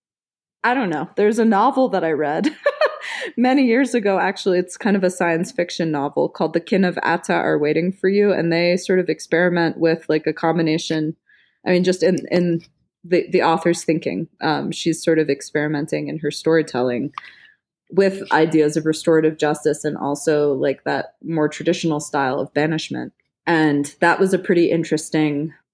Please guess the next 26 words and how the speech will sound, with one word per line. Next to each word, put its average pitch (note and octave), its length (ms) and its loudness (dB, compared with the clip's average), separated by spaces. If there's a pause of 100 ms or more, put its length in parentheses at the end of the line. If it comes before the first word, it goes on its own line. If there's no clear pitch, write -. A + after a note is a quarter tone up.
(160)
take D#3 340 0 (140)
on C#3+ 340 -2
the C#3+ 100 -2
way D3 140 2
that D3+ 160 0
justice D3 400 -2
could D3 260 -2
be. C#3 220 2
I C#3+ 80 0
mean, D3+ 160 2
I D3+ 100 0
just F3 220 -2
think E3+ 160 -2
that D#3+ 160 0
we E3 140 2
have D3 360 -4 (880)
a A#3 100 2
ways G3+ 320 2
to A3 100 -2
go F3+ 280 2
still E3 400 0
in D#3+ 160 0
terms E3+ 320 -2
of F3 140 0
expanding F3+ 840 0 (340)
our E3 640 0